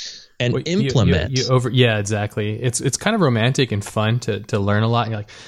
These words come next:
Speaker 2: "I feel so good. I'm reading all these books." And then, and then if you're not using them, then what's the point of it? You know?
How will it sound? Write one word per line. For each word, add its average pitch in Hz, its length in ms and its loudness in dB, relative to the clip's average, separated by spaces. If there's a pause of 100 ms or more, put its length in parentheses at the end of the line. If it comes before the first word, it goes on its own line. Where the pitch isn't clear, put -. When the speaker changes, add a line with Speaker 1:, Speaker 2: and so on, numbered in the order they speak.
(140)
Speaker 2:
"I 156 60 -4
feel 170 180 0
so 151 160 4
good. 156 280 6
I'm 131 160 2
reading 151 240 4
all 139 100 4
these 135 160 2
books." 143 300 0
And 120 100 0
then, 113 280 0
and 120 120 0
then 120 180 0
if 113 160 -6
you're 117 100 0
not 151 240 2
using 123 420 2
them, 165 220 4
then 104 120 0
what's 101 220 -2
the - 60 -10
point 107 360 -6
of 113 120 -6
it? - 160 -16 (100)
You 131 80 -6
know? 110 180 -12